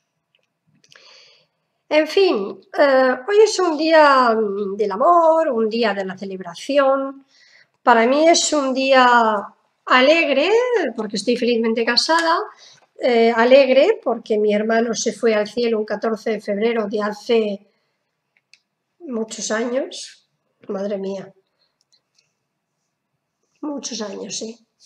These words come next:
Cuarenta y un años, que se dice pronto. Em, y bueno, pues lo celebrarán en el cielo también, como día del amor, del amor con mayúsculas, del amor sincero,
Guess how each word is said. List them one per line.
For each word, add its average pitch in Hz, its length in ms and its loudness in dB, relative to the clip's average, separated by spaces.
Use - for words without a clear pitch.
Cuarenta 220 600 0
y 226 120 -2
un 262 120 -4
años, 165 580 -12
que - 80 -16
se 208 120 -6
dice 208 260 -4
pronto. 160 560 -16
Em, 233 1400 2
y 320 120 -6
bueno, 392 260 4
pues - 140 2
lo 320 100 2
celebrarán 233 560 2
en 208 140 -4
el 196 80 -4
cielo 226 340 0
también, 269 600 -4
como 208 220 -6
día 226 240 -2
del 220 160 0
amor, 226 600 0
del 208 160 -6
amor 220 280 0
con 208 200 -4
mayúsculas, 196 760 -8
del 185 140 -12
amor 202 280 -4
sincero, 226 800 -2